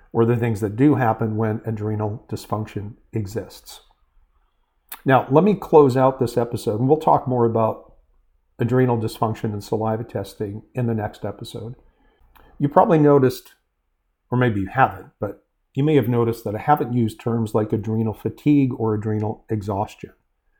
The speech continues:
And that's because I don't really like those terms. And I don't like those terms because they're not physiologically correct.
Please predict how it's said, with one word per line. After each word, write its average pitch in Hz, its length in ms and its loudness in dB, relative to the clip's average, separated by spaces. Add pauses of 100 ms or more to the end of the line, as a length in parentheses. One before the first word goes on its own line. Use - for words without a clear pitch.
(1200)
And 139 140 2
that's 175 140 6
because 139 280 0
I 123 60 2
don't 135 160 -2
really 113 240 0
like 107 340 -2
those 95 200 -18
terms. - 540 -20 (200)
And 127 200 -2
I 127 180 4
don't 160 200 8
like 131 220 4
those 120 220 0
terms 110 280 -2
because 113 340 -4
they're 113 120 -2
not 113 400 -4 (520)
physiologically 107 840 -2
correct. - 460 -16